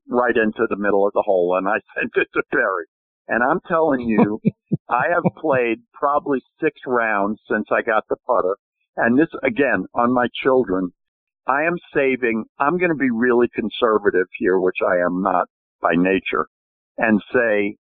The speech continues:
Speaker 1: five strokes every time I play
Speaker 2: Wow.
Speaker 1: because of, because of this putter. I don't three putt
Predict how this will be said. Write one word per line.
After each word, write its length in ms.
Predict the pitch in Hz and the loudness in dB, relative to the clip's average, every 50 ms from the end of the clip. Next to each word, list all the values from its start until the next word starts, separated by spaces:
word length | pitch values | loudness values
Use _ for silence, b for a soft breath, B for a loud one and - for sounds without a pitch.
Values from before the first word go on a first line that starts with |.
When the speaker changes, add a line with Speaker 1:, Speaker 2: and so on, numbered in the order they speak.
| _ _ _ - - - | _ _ _ -18 -8 -2
Speaker 1:
five 280 | - 127 127 127 123 127 131 - _ _ | 0 0 0 2 0 -2 -4 -6 _ _
strokes 420 | - 131 127 110 92 92 - _ _ _ _ _ _ _ - | -6 -2 0 0 2 0 -2 _ _ _ _ _ _ _ -2
every 280 | 120 107 113 123 117 - - | -2 0 0 0 -2 -2 -2
time 280 | 127 110 104 104 104 | -4 -2 -2 -2 -2
I 100 | 95 95 - _ _ | -2 -4 -4 _ _
play 160 | - 117 92 | -6 -4 -2
Speaker 2:
Wow. 400 | 92 101 120 139 127 85 78 80 - - | -2 0 0 0 0 -2 -2 -4 -4 -4
Speaker 1:
because 440 | 110 98 - - 135 127 127 139 - - | -4 -4 -2 0 0 0 0 0 -2 -2
of, 120 | 131 117 110 - - - _ _ _ - | -4 -4 -4 -8 -16 -16 _ _ _ 0
because 360 | - 165 - - 143 139 139 - | 0 0 0 0 0 0 0 0
of 140 | 151 123 117 | -2 -4 0
this 160 | - 117 110 - - - | 0 0 0 -2 -4 -4
putter. 320 | 131 143 147 139 107 - - _ _ _ _ _ _ - | -2 0 0 0 0 -2 -8 _ _ _ _ _ _ -2
I 100 | - 120 - - - | 0 0 0 0 0
don't 260 | 143 143 151 175 - _ - | 0 0 0 0 -4 _ -6
three 260 | 151 147 160 170 180 - | -2 0 0 0 0 -2
putt 200 | - 151 117 90 | -2 -2 -2 -2